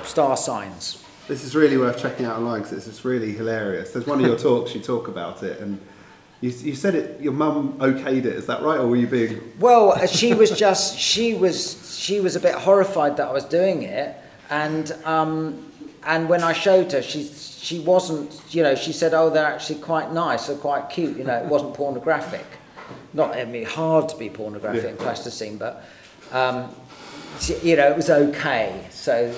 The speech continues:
Speaker 1: yeah, I was very. It would, it, it would have to be anyway for Cosmopolitan, but it was nice to find a way of doing, getting that brief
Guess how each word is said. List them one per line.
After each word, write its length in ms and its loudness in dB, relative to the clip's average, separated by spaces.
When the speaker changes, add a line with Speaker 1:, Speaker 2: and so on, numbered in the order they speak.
Speaker 1:
yeah, 140 4
I 20 0
was 140 0
very. 280 2
It 160 0
would, 180 2
it, 240 -2
it 100 6
would 100 2
have 300 -6
to 80 -6
be 120 -2
anyway 300 0
for 140 -10
Cosmopolitan, 720 -8
but 100 4
it 120 2
was 120 -6
nice 220 2
to 140 -6
find 340 0
a 40 2
way 380 6
of 140 0
doing, 360 -2
getting 320 0
that 200 -8
brief 600 -4